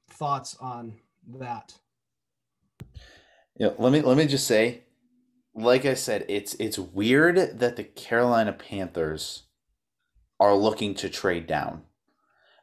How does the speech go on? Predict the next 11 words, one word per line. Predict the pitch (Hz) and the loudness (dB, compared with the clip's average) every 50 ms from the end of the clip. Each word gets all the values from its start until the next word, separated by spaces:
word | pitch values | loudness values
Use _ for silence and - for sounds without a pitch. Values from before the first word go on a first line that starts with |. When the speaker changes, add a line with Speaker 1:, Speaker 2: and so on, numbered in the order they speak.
| - | -4
Speaker 2:
especially | 104 110 - - - 123 131 147 - - 156 | -2 -2 -2 -2 2 4 4 4 4 4 2
for | 147 - 113 107 | 2 2 4 4
where | 117 120 | 6 6
they | 113 104 92 | 6 6 6
are. | 92 107 120 127 - - | 8 8 8 6 4 2
If | 110 113 - - | -4 -6 -4 -2
they | - 107 135 | 0 2 4
were | 160 185 180 - | 4 4 4 4
to | 110 101 | 2 -2
trade, | - - - 110 104 104 110 104 104 | -6 -6 -4 -2 0 0 -2 -4 -2
like, | 107 95 90 - 80 80 - - - - - | 0 2 2 2 2 0 -6 -8 -16 -20 -20